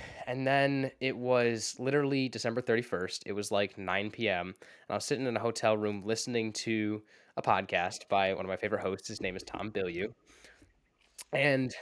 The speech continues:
I was sitting there and I was like, "Man, it'd be so, so cool to talk to a multimillionaire," 'cause he was talking to a multimillionaire who'd built, like, a, it was a, it was a, I don't remember what company it was. And I was like, "It'd be so, so cool to talk to those people."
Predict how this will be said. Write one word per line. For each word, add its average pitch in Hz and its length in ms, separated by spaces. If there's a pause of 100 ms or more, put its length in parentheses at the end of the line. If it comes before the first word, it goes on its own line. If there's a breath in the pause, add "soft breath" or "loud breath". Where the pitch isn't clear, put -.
(320 loud breath)
I 131 60
was 131 120
sitting 190 140
there 170 80
and 151 80
I 139 40
was 135 120
like, 131 160
"Man, 127 240
it'd 110 120
be 123 100
so, 143 360
so 139 300
cool 151 320
to 117 120
talk 123 340
to 120 120
a 113 40
multimillionaire," 117 800
'cause 110 120
he 107 80
was 104 80
talking 104 260
to 101 120 (500 loud breath)
a 113 60
multimillionaire 104 720
who'd 95 240
built, 101 220
like, 98 200
a, 90 140
it 90 80
was 95 140
a, 90 80 (260)
it 101 120
was 98 140
a, 90 160 (240)
I - 120
don't 98 140
remember 90 260
what 85 100
company 90 300
it 82 100
was. 90 360 (480 loud breath)
And 123 80
I 131 40
was 131 80
like, 139 220
"It'd 135 140
be 143 100
so, 170 420
so 165 340
cool 220 340
to - 80
talk 156 300
to 156 60
those 170 200
people." 269 500